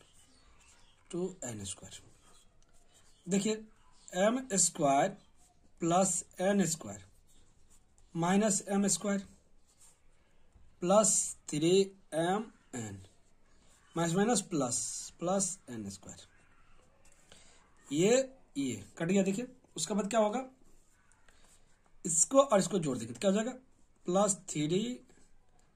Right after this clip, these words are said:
एन स्क्वायर प्लस थ्री एम, ये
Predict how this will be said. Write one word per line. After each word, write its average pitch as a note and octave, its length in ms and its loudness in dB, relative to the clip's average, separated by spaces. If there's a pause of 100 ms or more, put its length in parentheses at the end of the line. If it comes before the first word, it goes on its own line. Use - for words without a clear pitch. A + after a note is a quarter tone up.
(440)
एन D3+ 240 0
स्क्वायर G2+ 340 -12 (680)
प्लस D#3+ 220 -6 (840)
थ्री C#3+ 200 -4 (260)
एम, D#3 280 -6 (2500)
ये F3+ 140 -6